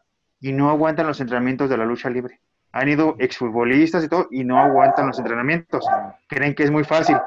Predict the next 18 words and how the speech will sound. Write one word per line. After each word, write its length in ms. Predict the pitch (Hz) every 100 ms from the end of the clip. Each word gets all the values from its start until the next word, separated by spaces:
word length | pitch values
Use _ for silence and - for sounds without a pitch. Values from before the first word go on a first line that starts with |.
| - - - 698 - - - _ _ _
Pero 200 | 180 170
yo 180 | 170 214
creo 360 | 220 220 240
que 120 | 214 196
la 100 | 170
lucha 280 | 170 208
libre 400 | 196 190 196 214 523 381
lo 380 | - 143 139 147
mejor 320 | 147 147 175 -
que 100 | 202
puede 200 | 208 196
dar 260 | 202 220 -
es 180 | 381 -
este, 440 | 165 - 160 143 -
el 120 | 135
contorno 440 | 147 131 156 160
que 120 | 135 160
conlleva 460 | 143 135 165 180